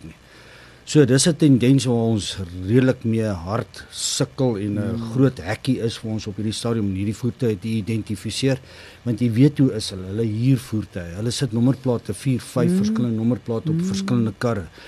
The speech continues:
Speaker 1: Ons probeer nie eers meer karre op hulle nommerplate identifiseer nie. Ons kyk na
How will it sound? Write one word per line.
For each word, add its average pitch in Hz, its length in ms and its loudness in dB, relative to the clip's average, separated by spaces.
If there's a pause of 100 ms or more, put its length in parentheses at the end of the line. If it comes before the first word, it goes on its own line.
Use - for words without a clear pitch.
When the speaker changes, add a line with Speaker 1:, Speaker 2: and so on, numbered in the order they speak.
(180)
Speaker 1:
Ons 147 200 2
probeer 151 380 4
nie 190 220 2
eers 147 220 2
meer 123 280 0
karre 120 360 -2 (340)
op 117 180 -4
hulle 113 260 -2
nommerplate 110 640 0
identifiseer 101 720 -6
nie. 87 140 -14 (200)
Ons 107 180 -6
kyk 139 260 0
na 120 300 0